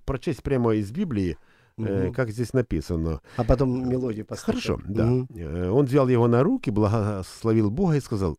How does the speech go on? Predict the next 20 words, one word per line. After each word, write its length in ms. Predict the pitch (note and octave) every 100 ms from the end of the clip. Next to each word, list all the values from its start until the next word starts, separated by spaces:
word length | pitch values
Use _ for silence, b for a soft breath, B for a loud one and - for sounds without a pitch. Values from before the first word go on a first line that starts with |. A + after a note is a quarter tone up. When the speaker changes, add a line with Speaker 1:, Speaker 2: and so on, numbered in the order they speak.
| -
Speaker 1:
«Ныне 640 | A2+ B2+ G3 A3+ A2 E2+
отпускаешь 1000 | - A#2 - D#3+ - - F#3+ E3+ G2+ -
раба 500 | A2 C#3+ C#3 F3 D#3+
твоего, 600 | - A#2+ B2 A#2 E3 F3 - G2
владыка, 640 | G#2+ A2 G2 F#2 F2 D#2 B B
по 140 | - A2+
слову 560 | - B2 F#3 A#3 A#2+
твоему 380 | - E2 E2 F2+
с 140 | - C#3
миром, 440 | D#3+ A#2+ D2 C#2 B B B
ибо 260 | B2 A#2+ B2
видели 480 | D3 B2+ A2+ G#2 -
очи 380 | D#3+ G#3+ - A#2+
мои 300 | F2 D#2+ D2+
спасение 800 | - F2+ E2 - E3 F#3 E3
твое, 520 | D3 C3+ C3+ E2+ B1+ - _ _
которое 480 | G2 - A#2+ G#2+ F#2 -
ты 180 | G3 G3+
уготовил, 760 | F3 G#2+ A2+ B2+ A2+ F#2 D2 - b b b b b b
э, 160 | F#2+